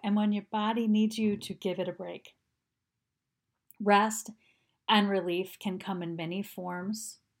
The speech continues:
Learn to honor what brings you true, true recovery and healing.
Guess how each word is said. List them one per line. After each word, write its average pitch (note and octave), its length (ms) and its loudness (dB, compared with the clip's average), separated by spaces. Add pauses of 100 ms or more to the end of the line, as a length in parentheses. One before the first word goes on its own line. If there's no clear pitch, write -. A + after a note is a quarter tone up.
(600)
Learn A#3 500 2
to - 220 -8
honor F#3 340 -2
what F#3 240 -6
brings G3+ 300 -2
you F#3 100 -8
true, A3+ 640 -4
true C#4 400 -4
recovery F3 840 -4 (500)
and F#3+ 160 -4
healing. G3+ 680 -4